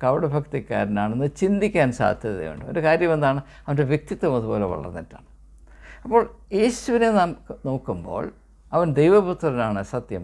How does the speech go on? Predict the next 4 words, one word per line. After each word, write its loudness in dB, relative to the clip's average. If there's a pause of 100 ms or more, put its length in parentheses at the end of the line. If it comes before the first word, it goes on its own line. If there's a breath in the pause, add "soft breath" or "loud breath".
പക്ഷേ -8 (1400 soft breath)
അവൻ 4 (1700)
അധ്വാനിച്ചതുപോലെ 2 (1080)
ആരധ്വാനിച്ചിട്ടുണ്ട്? -2